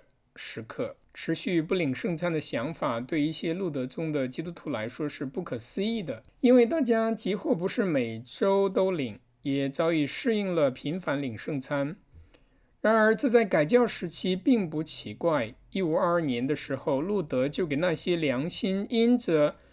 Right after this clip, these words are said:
Andreas Karstadt 的激进改革所困扰的信徒推荐了禁食圣餐的这个举措。“如果你没有领圣餐，你不会失去救恩。”路德说道。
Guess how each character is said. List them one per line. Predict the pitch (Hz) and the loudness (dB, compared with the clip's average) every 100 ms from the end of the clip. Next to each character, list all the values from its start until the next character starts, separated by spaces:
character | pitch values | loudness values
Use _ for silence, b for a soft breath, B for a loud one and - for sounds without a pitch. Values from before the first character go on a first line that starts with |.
| b | b
Andreas | - 208 220 294 190 180 - | 2 4 4 4 4 2 -2
Karstadt | - 190 240 - - 151 135 - 151 | -4 -2 -2 -2 0 0 0 -4 -4
的 | 139 135 | 0 0
激 | 160 - 202 | -2 -4 -2
进 | 226 175 | 0 0
改 | 151 117 | -2 -4
革 | 113 127 147 | -4 -4 -4
所 | - 131 | -2 -2
困 | 131 - 247 | -2 0 0
扰 | 214 135 | 2 -2
的 | 131 | -2
信 | 131 214 170 | -4 -2 -4
徒 | - 123 | -6 -8
推 | 131 - 175 | -6 -2 -2
荐 | 180 269 | 0 -2
了 | 196 127 | -2 -2
禁 | - 214 185 | -4 -4 -2
食 | 151 - - 117 | -4 -8 -8 -8
圣 | - 190 165 | -6 -4 -4
餐 | - 165 | -6 -6
的 | 143 123 | -4 -6
这 | - 165 | -4 -4
个 | 151 | -6
举 | - 117 | -8 -12
措。 | 104 - 185 160 113 _ _ | -12 -4 0 0 -2 _ _
“如 | 233 247 | 0 4
果 | 269 | 4
你 | 185 | 4
没 | 156 214 | 2 2
有 | |
领 | 185 127 | 2 -2
圣 | 117 - 160 | -6 -4 -4
餐， | - 175 170 202 - b b b | -2 -2 -2 -4 -10 b b b
你 | - | -4
不 | 131 143 | -2 0
会 | - 160 | 0 0
失 | - 170 | -2 -4
去 | - 165 | -4 -6
救 | 127 - 151 | -4 0 0
恩。” | 139 143 - | 0 -2 -4
路 | 147 | -6
德 | 127 | -6
说 | 117 - | -6 -4
道。 | 127 127 104 | -2 -2 -4